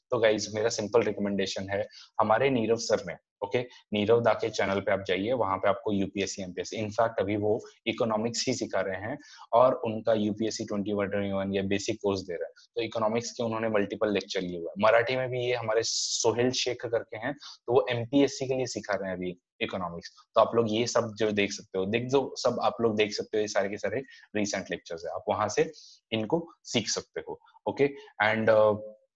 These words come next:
बाकी मैं तो हूँ ही, आप लोगों को ये सब concept अगर नहीं समझ में आता, आप मेरे से बा-, पूछ लीजिए, मैं आपको बता दूंगा। और, अ,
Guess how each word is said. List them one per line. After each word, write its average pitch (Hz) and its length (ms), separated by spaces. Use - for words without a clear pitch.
बाकी 120 280
मैं 110 240
तो 131 80
हूँ 123 240
ही, 127 220
आप 101 160
लोगों 107 220
को 110 120
ये 104 160
सब 104 160
concept 98 460
अगर 98 180
नहीं 98 180
समझ 107 220
में 107 120
आता, 104 180
आप 101 120
मेरे 95 120
से 95 140
बा-, 90 340
पूछ 104 200
लीजिए, 104 220
मैं 95 100
आपको 87 200
बता 85 200
दूंगा। 78 320
और, 98 340
अ, 95 260